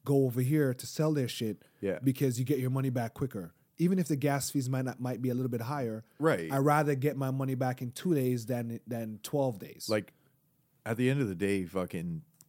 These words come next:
Speaker 2: these guys are saturated market to some point, right?
Speaker 1: Mm,
Speaker 2: You gotta
Speaker 1: hey.
Speaker 2: say it is.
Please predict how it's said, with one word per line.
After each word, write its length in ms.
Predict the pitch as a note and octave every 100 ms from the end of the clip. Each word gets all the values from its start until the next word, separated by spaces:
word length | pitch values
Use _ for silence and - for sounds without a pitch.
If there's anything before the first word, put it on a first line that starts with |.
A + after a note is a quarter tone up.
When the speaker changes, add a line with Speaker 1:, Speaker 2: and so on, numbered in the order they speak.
| _ -
Speaker 2:
these 200 | A#2 A2
guys 240 | G#2 F2+
are 80 | F2+
saturated 560 | - G2+ F2+ F2 E2 D#2+
market 340 | F2 F2 -
to 80 | -
some 220 | - F2+
point, 280 | F2+ E2 -
right? 260 | E2 F#2 C3 - _ A3
Speaker 1:
Mm, 260 | B3 F3+ -
Speaker 2:
You 100 | A2
gotta 120 | A3
Speaker 1:
hey. 60 | D3
Speaker 2:
say 200 | - F#2
it 100 | D#2+
is. 420 | F#2 - - -